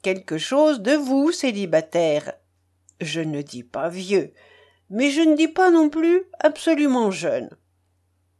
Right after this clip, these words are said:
Ce sera peut-être vous, Vladimir Petrovitch, qui aurez quelque chose d'intéressant à nous dire à ce sujet.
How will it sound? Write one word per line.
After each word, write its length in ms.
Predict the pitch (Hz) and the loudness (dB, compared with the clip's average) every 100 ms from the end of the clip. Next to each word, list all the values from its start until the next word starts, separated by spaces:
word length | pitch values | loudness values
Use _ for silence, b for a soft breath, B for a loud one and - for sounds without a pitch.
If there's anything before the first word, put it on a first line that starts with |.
| _ _ - | _ _ -14
Ce 220 | - 180 | -6 -4
sera 420 | 160 175 156 175 175 | -4 -6 -4 -2 -4
peut-être 440 | 196 254 240 339 403 508 466 | -4 -4 -2 0 2 4 4
vous, 200 | 190 180 | 2 -2
Vladimir 640 | 196 202 202 208 208 - | -2 0 -2 0 0 -2
Petrovitch, 720 | 208 202 214 190 208 208 - 175 B B B _ | -8 -6 -6 -4 -4 -6 -8 -8 B B B _
qui 120 | - | -2
aurez 280 | 202 226 247 | 0 0 0
quelque 260 | 208 196 220 | -2 -4 -6
chose 240 | 214 233 | -2 -2
d'intéressant 720 | 190 202 220 214 208 - 214 | 0 -2 -2 -4 -4 -2 0
à 80 | 214 | 2
nous 160 | 214 196 | 0 -2
dire 240 | 214 208 | -2 -4
à 80 | 208 | -4
ce 160 | 220 | -8
sujet. 580 | 208 214 202 214 214 214 | -8 -8 -4 -2 -2 -6